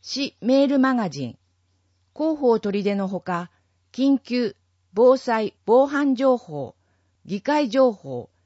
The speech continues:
市政情報やイベントなどを配信しています。登録、利用料は無料です。二次元コードがあります。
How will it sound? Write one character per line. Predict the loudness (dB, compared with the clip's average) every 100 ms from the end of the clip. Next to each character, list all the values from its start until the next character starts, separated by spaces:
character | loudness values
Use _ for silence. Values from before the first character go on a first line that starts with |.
| _ _
市 | -12 -10
政 | -4 -2 -2
情 | 0 -2
報 | -2 -4 -2
や | -4 -6
イ | -8 -2
ベ | 0
ン | 0
ト | 0
な | 0 0
ど | 0
を | -2
配 | -4 -8
信 | -8 -8 -8
し | -6
て | -6
い | -6
ま | -8 -10
す。 | -16 _ _ _ _ _ _ _ _ _ _ -4
登 | -2 2
録、 | 0 0 -6 -6 -4
利 | 0
用 | 2 2
料 | 2 0
は | 0 -4
無 | -4
料 | -4 -2 -2
で | -6
す。 | -10 -18 _ _ _ _ _ _ -10
二 | -6 -4
次 | 0
元 | 0 0
コ | -2 -2
ー | -2
ド | -2
が | -4
あ | -6
り | -6
ま | -8
す。 | -10 _